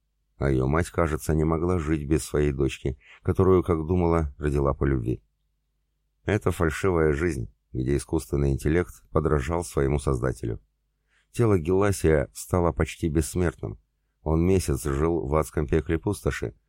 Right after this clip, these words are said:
в то время как его товарищи по первой группе все погибли. «Она не переживет такой новости», — ответил он Нейли.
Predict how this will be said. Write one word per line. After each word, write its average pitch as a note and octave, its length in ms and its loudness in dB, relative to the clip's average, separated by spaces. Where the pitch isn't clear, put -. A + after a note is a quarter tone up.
в - 100 -20
то D#2+ 100 4
время D#2 260 4
как C#2 140 -2
его C#2+ 180 0
товарищи D2+ 480 0
по C#2 160 -2
первой C#2+ 320 0
группе D2+ 300 -2
все - 200 -4
погибли. B1+ 480 -4
«Она D2+ 220 -2
не D#2 120 0
переживет E2+ 500 -2
такой D2+ 260 -2
новости», — C#2+ 460 -2
ответил C2+ 420 -4
он C2+ 140 -2
Нейли. B1+ 320 -2